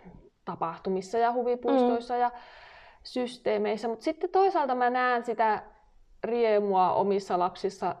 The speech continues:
Speaker 1: tuolla, kun ne juoksee ja
Speaker 2: Niin onhan se nyt ihan täysin eri asia, että lapset kasvaa maalla tai ne kasvaa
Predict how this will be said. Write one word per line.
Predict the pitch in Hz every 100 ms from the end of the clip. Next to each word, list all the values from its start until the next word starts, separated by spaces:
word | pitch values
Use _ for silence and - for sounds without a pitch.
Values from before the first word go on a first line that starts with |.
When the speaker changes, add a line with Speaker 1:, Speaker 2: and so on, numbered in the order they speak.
| -
Speaker 1:
tuolla, | 190 170 180
kun | 185
ne | 185 175 - _ _ _ _ _ _ _ _ - 185 - _ -
juoksee | 202 190 185 - 190 185
ja | 175 180 220 254 277 262 - _ _ _ - - -
Speaker 2:
Niin | - 294
onhan | 311 320
se | 269
nyt | 254
ihan | - 277 233
täysin | 226 190 175
eri | 190 170
asia, | 180 175 170
että | -
lapset | 180 180 -
kasvaa | 180 - 180 180
maalla | 202 208 170 156
tai | 156 165
ne | 170
kasvaa | 175 170 170 143 143 -